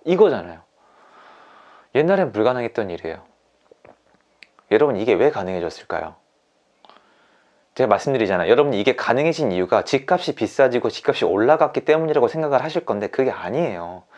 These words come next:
수요 공급의 원칙이잖아요. 강서구 어느 아파트에 세입자를 구하는데 줄을 서서 기다리고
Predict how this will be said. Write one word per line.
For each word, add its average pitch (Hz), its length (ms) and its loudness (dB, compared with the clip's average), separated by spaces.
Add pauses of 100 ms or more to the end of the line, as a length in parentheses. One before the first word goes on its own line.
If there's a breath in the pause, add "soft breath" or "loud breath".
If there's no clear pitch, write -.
(340 loud breath)
수요 202 340 2
공급의 123 360 2
원칙이잖아요. 87 920 -6 (440 loud breath)
강서구 151 640 4
어느 113 120 0
아파트에 110 600 2
세입자를 170 480 2
구하는데 98 480 2
줄을 147 300 2
서서 135 440 -2
기다리고 107 560 2